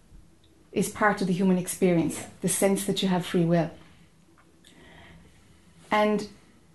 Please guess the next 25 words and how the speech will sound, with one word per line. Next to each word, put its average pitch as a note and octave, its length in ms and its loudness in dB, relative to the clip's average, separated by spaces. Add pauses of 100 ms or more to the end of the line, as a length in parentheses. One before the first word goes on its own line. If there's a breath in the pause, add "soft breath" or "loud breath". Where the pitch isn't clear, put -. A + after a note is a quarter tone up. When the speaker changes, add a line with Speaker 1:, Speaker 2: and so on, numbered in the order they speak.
(640)
Speaker 1:
you'll B3 200 8
think D#4+ 280 10
you D4+ 80 10
have B3 140 6
free A3 180 2
will G#3+ 340 8 (220)
un-, G#3 260 0
until G#3+ 280 0
you G#3+ 80 0
see B3+ 340 8
that G#3 200 0
you F#3 60 2
haven't. E3+ 460 -2 (880)
Speaker 2:
Yes. A3 240 -16 (320)
Speaker 1:
You G#3 140 0
see? C4 300 4 (260)
Because G#3+ 200 4
it's, G#3 180 0 (100)
it's, G#3+ 300 2
it's - 140 -2
an G#3 80 2
idea, F#3 360 2
it's E3 140 -2
a F3+ 40 4
belief. F3 460 0